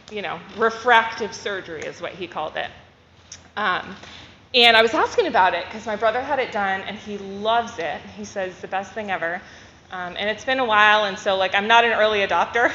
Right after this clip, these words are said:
<laughs> You guys know this about me. Definitely not an early adopter. So,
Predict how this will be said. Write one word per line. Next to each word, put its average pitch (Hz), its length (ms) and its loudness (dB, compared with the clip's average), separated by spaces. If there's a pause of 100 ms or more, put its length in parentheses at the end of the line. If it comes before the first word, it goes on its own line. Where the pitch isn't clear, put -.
<laughs> - 80 -20
You 226 80 -12
guys 208 280 0
know 180 120 -6
this 190 200 -8
about 175 180 -2
me. 165 260 -10
Definitely 240 460 0
not 208 340 4
an 208 100 -2
early 202 280 4
adopter. 180 300 2
So, 202 260 2